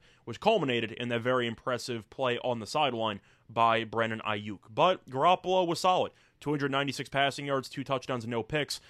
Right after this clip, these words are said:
He was sacked five times, so that was a bit of a concern, and he did have a Q B R of thirty-nine point four, which is not exactly ideal because of the fact that he took a decent amount of sacks, and he also ended up fumbling the ball.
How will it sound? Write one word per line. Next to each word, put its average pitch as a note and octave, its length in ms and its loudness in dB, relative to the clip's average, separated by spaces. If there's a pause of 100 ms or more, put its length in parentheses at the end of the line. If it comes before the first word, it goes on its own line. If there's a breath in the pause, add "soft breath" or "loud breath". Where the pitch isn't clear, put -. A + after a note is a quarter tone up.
(120)
He - 80 -6
was C3 240 4
sacked B2 300 0
five A2 260 0
times, D#3 360 -2 (240 soft breath)
so - 100 -20
that A#2 60 -2
was A#2+ 180 0
a B2 40 -8
bit A#2+ 120 0
of A2+ 80 -4
a - 20 -12
concern, B2 400 -4
and A#2+ 60 -8
he A#2 60 -2
did A#2+ 140 0
have B2 140 -2
a A2+ 60 -2
Q C3+ 240 -6
B A#2+ 160 0
R A#2+ 300 4 (260 soft breath)
of A#2+ 260 2
thirty-nine B2 680 2
point A2+ 360 -4
four, D#3+ 320 2
which A#2+ 200 -2
is A2 100 -4
not B2 260 2
exactly A2+ 500 -4
ideal C3 640 0 (240 soft breath)
because F#3 640 4 (120)
of D3+ 440 6
the C3 80 -2
fact C3+ 420 0
that A#2+ 180 2
he A#2+ 80 -4
took C3+ 240 -8
a B2+ 60 -6
decent B2 280 -4
amount A2 180 -4
of G2 60 -10
sacks, D3+ 540 0
and B2+ 400 -2
he B2+ 240 -4
also B2 560 2 (320 soft breath)
ended B2+ 200 2
up A#2 100 -2
fumbling B2+ 380 0
the G#2 60 -4
ball. D#3+ 380 4